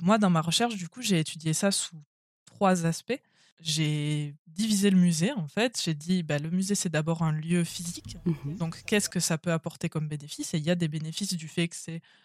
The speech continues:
Speaker 1: un lieu qui est grand, un lieu qui encourage la contemplation, des choses comme ça. Euh, le musée, c'est un lieu social. C'est un lieu où on vient pour discuter, où on vient avec des gens. Et donc, à ce moment-là,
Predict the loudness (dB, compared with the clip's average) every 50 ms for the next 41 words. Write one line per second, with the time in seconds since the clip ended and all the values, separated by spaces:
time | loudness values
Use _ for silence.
0 | _ _ _ -4 -2 -2 -2 -2 -2 -2 -2 -2 -6 -8 -10 -12 -6 0 2 4
1 | 6 6 6 6 6 6 4 4 2 0 0 -2 -4 -4 -6 -8 -8 -4 -2 -2
2 | -2 -2 -4 -6 -8 -12 -16 -16 -16 -16 -16 -16 -14 -6 0 0 0 2 0 -4
3 | -8 -14 -18 -20 -10 -8 -8 -8 -8 _ _ _ _ _ _ _ _ _ _ _
4 | _ _ 4 6 6 6 6 4 4 4 6 6 6 6 6 4 2 2 4 4
5 | 4 4 4 2 2 0 0 0 0 0 2 2 2 2 0 -6 _ _ _ _
6 | _ _ _ _ _ _ -2 0 2 4 4 4 4 2 2 2 2 0 2 4
7 | 4 4 4 4 2 0 0 0 0 0 0 0 -2 -6 -12 -6 -4 -2 -2 -2
8 | -4 -6 -2 0 0 2 2 2 2 2 2 0 0 -2 0 -2 -4 -6 -6 -6
9 | -4 0 2 2 4 4 4 2 0 -2 -6 -6 -6 -6 -6 -6 -12 -8 -4 0
10 | 2 4 4 4 4 2